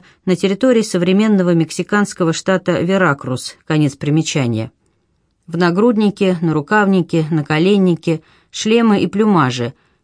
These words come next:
несмотря на удушливую сухую жару, обычную для середины весны в Веракрусе. Кортес выудил из сундука жемчужное ожерелье, привезенное с Кубы на случай обмена подарками, подбросил в ладони, поразмыслил –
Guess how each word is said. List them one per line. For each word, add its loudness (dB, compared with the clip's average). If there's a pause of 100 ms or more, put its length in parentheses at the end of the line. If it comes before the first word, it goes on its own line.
несмотря 0
на 2
удушливую -2
сухую -2
жару, -2 (260)
обычную 0
для 0
середины 0
весны 0
в -6
Веракрусе. -2 (800)
Кортес -2
выудил 2
из -6
сундука -2
жемчужное 0
ожерелье, 0 (300)
привезенное 0
с -6
Кубы -2
на 0
случай -2
обмена 0
подарками, -2 (500)
подбросил 0
в -4
ладони, 0 (360)
поразмыслил – 0